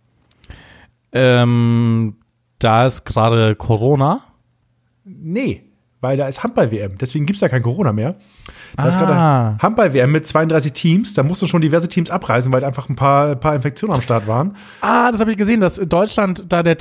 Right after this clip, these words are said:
Speaker 1: äh, der Gegner, ähm, ist irgendwie, konnte nicht
Speaker 2: Genau.
Speaker 1: antreten und deswegen haben die dann zehn zu null einfach per Default gewonnen.
Speaker 2: <laughs> Genau, richtig. Die Kap Verde hat einfach, äh,
Speaker 1: Ja.
Speaker 2: zwei weitere positive Fälle gehabt im Team.
Speaker 1: Ja.
Speaker 2: Surprise, bei einer Weltmeisterschaft. Und wenn Leute aus allen Ecken der Welt plötzlich an einen Ort kommen, dass da das Virus mitgebracht wird, das ist
Speaker 1: Komisch.
Speaker 2: ein Ding.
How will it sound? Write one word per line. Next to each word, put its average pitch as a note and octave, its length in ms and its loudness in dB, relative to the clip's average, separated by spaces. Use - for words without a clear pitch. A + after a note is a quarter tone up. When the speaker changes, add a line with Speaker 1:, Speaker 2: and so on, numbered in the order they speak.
Speaker 1:
äh, F3+ 140 0
der D3 140 0
Gegner, G3+ 460 0
ähm, D3 240 0
ist C#3+ 100 -8
irgendwie, C#3+ 560 0
konnte D#3+ 220 -2
nicht D3+ 100 -2
Speaker 2:
Genau. F3+ 180 2
Speaker 1:
antreten C#3+ 500 0
und C3+ 100 -2
deswegen D#3+ 180 2
haben D#3 60 0
die D#3 60 2
dann D#3 140 2
zehn E3+ 240 -2
zu E3 80 -2
null F3+ 180 4
einfach C#3 300 0
per C#3 160 -2
Default B2+ 360 0
gewonnen. A2 380 -2
Speaker 2:
<laughs> - 80 -10
Genau, D#3+ 220 0
richtig. F3 260 -2
Die - 40 -10
Kap D3 200 -2
Verde F3 320 2
hat F#3 100 0
einfach, F3 380 -6
äh, D#3+ 180 0
Speaker 1:
Ja. F3 60 2
Speaker 2:
zwei E3+ 240 4
weitere F3 240 0
positive E3 360 -2
Fälle E3 220 0
gehabt F#3 340 -2
im D3 140 -4
Team. D#3+ 180 0
Speaker 1:
Ja. F3 320 0
Speaker 2:
Surprise, D#3+ 540 0
bei F3+ 80 0
einer D3 140 0
Weltmeisterschaft. F3 600 0
Und D3 120 -4
wenn D3+ 100 0
Leute D3+ 180 2
aus D3 100 0
allen D3 200 0
Ecken D#3 220 -2
der C3+ 120 0
Welt D#3 300 2
plötzlich D3+ 320 -2
an C#3+ 60 2
einen C#3 120 -2
Ort C#3+ 220 -2
kommen, G#3 420 -2
dass C#3 140 -8
da C3+ 100 0
das C3 180 0
Virus D3+ 220 0
mitgebracht F3+ 360 0
wird, B2 100 2
das G2 100 2
ist C3+ 60 2
Speaker 1:
Komisch. D3+ 140 0
Speaker 2:
ein B2 160 0
Ding. - 40 -20